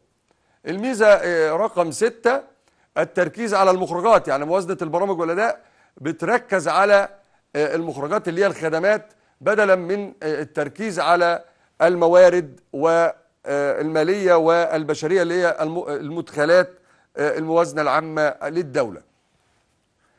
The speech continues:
سبعة، بتساعد على توفير البيانات التي تحدد ماهية وطبيعة المخرجات وتكلفتها المالية،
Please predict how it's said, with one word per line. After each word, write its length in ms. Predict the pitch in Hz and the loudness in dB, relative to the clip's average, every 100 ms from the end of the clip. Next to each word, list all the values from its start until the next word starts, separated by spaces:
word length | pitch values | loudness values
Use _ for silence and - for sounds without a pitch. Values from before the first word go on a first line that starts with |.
| _ | _
سبعة، 440 | - 240 240 214 214 | -4 2 4 6 4
بتساعد 580 | 175 - - 254 220 196 | 2 -4 2 4 4 4
على 220 | 190 190 | 2 2
توفير 460 | 190 156 156 233 | 0 -6 -6 -8
البيانات 540 | 214 165 160 175 220 - _ _ _ _ - | -6 -4 -2 0 -2 -6 _ _ _ _ -4
التي 420 | 165 214 214 202 | -2 -2 -4 -8
تحدد 680 | - 156 208 196 151 190 147 | -10 -4 -2 -2 -4 -10 -6
ماهية 400 | 156 151 220 208 | -4 -4 -4 -6
وطبيعة 440 | 180 165 165 196 175 | -6 -6 -4 -4 -6
المخرجات 560 | 160 143 139 139 226 254 - _ _ _ - | -10 -10 -8 -2 0 -2 -8 _ _ _ -6
وتكلفتها 880 | 147 202 196 190 170 165 147 220 180 | 4 6 6 2 -6 -8 -8 -4 -4
المالية، 600 | 170 156 185 214 208 196 | -2 -4 -4 0 0 0